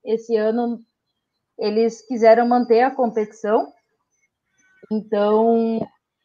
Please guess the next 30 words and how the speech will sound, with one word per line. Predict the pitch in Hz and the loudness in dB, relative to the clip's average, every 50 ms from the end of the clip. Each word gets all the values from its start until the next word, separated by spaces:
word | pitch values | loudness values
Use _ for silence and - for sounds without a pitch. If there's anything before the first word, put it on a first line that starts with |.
| _ _ - | _ _ -4
eles | 233 220 226 233 | 0 0 0 0
fizeram | 240 262 220 220 220 226 233 240 | 0 -2 4 8 8 8 8 6
uma | 247 247 247 240 | 4 2 0 0
competição | - 240 214 240 233 233 233 233 220 226 233 | 0 -4 -2 -2 -2 0 0 0 0 0 -2
que | 233 262 214 | -6 -10 -12
durou | 175 185 214 202 208 208 214 208 | -8 -6 -6 -4 -4 -4 -4 -4
cerca | 202 - - 214 214 214 - 240 | -6 -6 -6 -4 -4 -2 -4 -4
de | 214 196 185 165 _ _ | -6 -6 -12 -16 _ _
três | - 226 220 233 247 220 | -6 0 2 2 2 2
meses, | 226 214 208 220 226 247 240 311 330 - - _ _ _ _ _ _ _ _ _ - | 0 -2 0 0 0 0 0 -4 -12 -14 -18 _ _ _ _ _ _ _ _ _ 0
totalmente | 240 240 233 240 262 254 254 247 240 247 254 | 2 2 4 4 2 2 2 2 0 0 0
online, | 285 247 240 220 202 202 214 254 285 285 285 _ _ _ _ _ _ _ _ _ - | 0 2 2 2 2 2 0 0 -2 -4 -6 _ _ _ _ _ _ _ _ _ -8
e | 226 220 226 233 233 233 240 240 233 - | -6 -4 -2 0 0 0 -2 -2 -6 -8
que | 277 | -8
nós | 240 233 233 233 233 240 240 - - - | -4 0 2 2 2 0 -2 -16 -20 -12
tínhamos | - 254 247 247 247 247 254 254 - - | -6 -2 -2 0 0 0 -2 -4 -6 -4
participantes | 262 240 233 233 233 - 262 - 233 226 233 233 233 - | 0 0 0 0 -2 -14 -12 -4 -2 -2 -2 -2 -4 -6
nela | 240 233 226 220 220 220 226 226 233 233 233 _ _ _ _ | -2 0 2 2 2 2 2 2 2 0 -4 _ _ _ _
novamente. | 269 220 226 220 208 233 240 240 226 208 185 165 160 _ _ - _ _ _ _ _ - | -4 -2 -2 0 0 0 -2 -2 -2 -4 -6 -10 -14 _ _ -20 _ _ _ _ _ -10
Ainda | 196 196 208 208 214 226 | -8 -6 -6 -4 -2 -2
não | 226 226 220 | -2 -2 -2
saiu | 226 233 220 208 | -2 -2 -2 -2
o | 208 | 0
resultado, | 220 220 214 214 226 - - 202 208 220 214 | 0 -2 -2 -4 -10 -4 0 0 2 0 0
vai | 196 185 180 | -4 -14 -16
sair | - 190 180 185 190 165 | -14 -14 -14 -14 -14 -16
daqui | 185 180 185 208 | -18 -20 -20 -16
a | 208 | -16
uns | 208 190 _ - | -16 -16 _ -12
dias, | 226 269 269 _ _ | -14 -14 -14 _ _